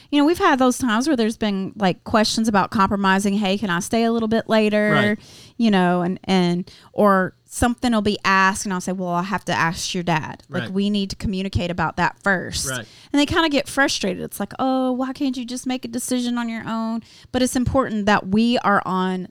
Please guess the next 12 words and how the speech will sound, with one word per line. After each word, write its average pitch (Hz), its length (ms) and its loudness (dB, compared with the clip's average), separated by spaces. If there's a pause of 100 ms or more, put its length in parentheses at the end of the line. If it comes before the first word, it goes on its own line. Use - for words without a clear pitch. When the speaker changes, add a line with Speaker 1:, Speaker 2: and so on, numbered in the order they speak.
(100)
Speaker 1:
the 190 80 -6
Speaker 2:
The 185 80 -4
same 170 340 0
Speaker 1:
same 165 240 -2
Speaker 2:
page. 170 200 -4
Speaker 1:
page 143 360 -6
Speaker 2:
That's 139 180 -8
Speaker 1:
and 180 100 -2
Speaker 2:
right. 202 40 0
Speaker 1:
that 190 100 -2
we've 196 220 -2
communicated 175 800 -2